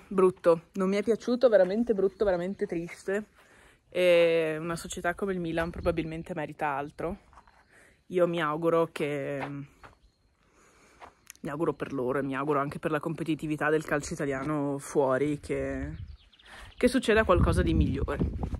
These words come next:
Poi chiaro, come avversari sportivi, come <laughs> uno li può, cioè a me può anche stare bene, però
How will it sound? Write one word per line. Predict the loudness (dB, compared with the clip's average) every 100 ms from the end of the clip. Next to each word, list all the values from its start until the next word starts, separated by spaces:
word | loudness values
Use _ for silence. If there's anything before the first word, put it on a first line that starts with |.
| -12 -18 -16 -16 -18 -20 -20 -20 -20 -18 -20 -20 -20 -20 -10
Poi | 2 4
chiaro, | 6 4 4 0 -2 -12 -20 -2
come | 0 2
avversari | 2 2 4 2
sportivi, | 2 0 -2 -2 -8 -4 -2 -2 -4 -14 -20 -18 -18 -14 -16 -16 -12
come | -6 -4
<laughs> | -4 -8 -12 -12 -16 -16 -14 -12 -10
uno | -4 0 0 -2 -12 -10 -10 -12 -16 -18 -18 -18 -16 -16 -14 -6
li | -4
può, | 2 2
cioè | 2 0
a |
me | 2 2
può | 2
anche | 2 0
stare | -2 0 0
bene, | -2 -2 -6
però | -4 -2 -2 -4